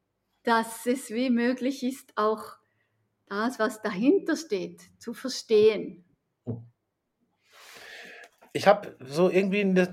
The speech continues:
Speaker 2: eine Sortierung nach Themen, äh, ge-, geglaubt zu sehen, ein bisschen. Also zum einen geht's um individuell zu Erfahrenes. Und es gibt aber auch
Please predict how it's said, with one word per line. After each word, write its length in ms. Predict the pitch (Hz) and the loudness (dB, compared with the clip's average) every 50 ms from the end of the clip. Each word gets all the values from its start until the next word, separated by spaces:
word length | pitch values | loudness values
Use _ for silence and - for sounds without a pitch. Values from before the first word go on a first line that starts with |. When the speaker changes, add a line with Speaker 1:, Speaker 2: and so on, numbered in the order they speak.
| - | -4
Speaker 2:
eine 160 | 151 165 170 | -2 -2 -2
Sortierung 600 | 160 - 180 160 - - - 208 233 233 208 202 185 | 2 4 2 2 2 2 0 4 4 4 4 6 4
nach 140 | 175 - - | 2 2 0
Themen, 720 | - - - 202 226 214 175 147 123 113 107 110 104 - | -4 -2 0 2 4 4 4 4 2 2 -2 -4 -6 -10
äh, 360 | - - 123 127 123 123 120 117 | -6 -2 0 0 0 0 -2 -4
ge-, 200 | 117 - 117 - | -6 -10 -12 -6
geglaubt 460 | - 135 120 135 135 131 127 - - | -6 -6 0 2 4 4 4 2 -2
zu 100 | - 139 | -6 -6
sehen, 260 | 117 117 131 143 151 | -2 0 0 2 2
ein 120 | 160 131 120 | 0 0 0
bisschen. 440 | 185 180 - 165 190 233 240 233 - - - - - - - - - - - - | 0 0 0 -2 -4 -4 -4 -8 -12 -20 -20 -20 -20 -20 -20 -20 -20 -20 -12 0
Also 200 | - 135 135 151 | 0 0 0 0
zum 180 | - - 165 - | -6 -4 -4 -2
einen 300 | 123 139 160 185 196 190 | 2 2 4 4 2 2
geht's 260 | 190 185 185 185 - | 2 2 2 2 -2
um 120 | 170 156 120 | -8 -6 -6
individuell 800 | 156 160 160 143 139 131 123 135 143 170 202 233 240 240 233 - - | -6 -6 -4 -4 -4 2 4 6 6 6 4 2 0 -2 -6 -10 -14
zu 140 | - - 185 | -4 -2 0
Erfahrenes. 680 | 175 180 - - 170 160 165 180 208 254 254 247 - - _ _ _ _ _ _ _ _ _ _ _ _ _ _ _ _ - | 0 0 2 0 0 0 0 -4 -4 -4 -6 -6 -10 -20 _ _ _ _ _ _ _ _ _ _ _ _ _ _ _ _ -4
Und 200 | 156 175 180 180 | -2 -2 0 -2
es 120 | 175 - | -4 -2
gibt 200 | - 208 185 202 202 | -2 -4 0 2 2
aber 200 | 180 185 160 156 | 4 6 6 8
auch 240 | 175 175 175 - - | 6 6 4 2 -6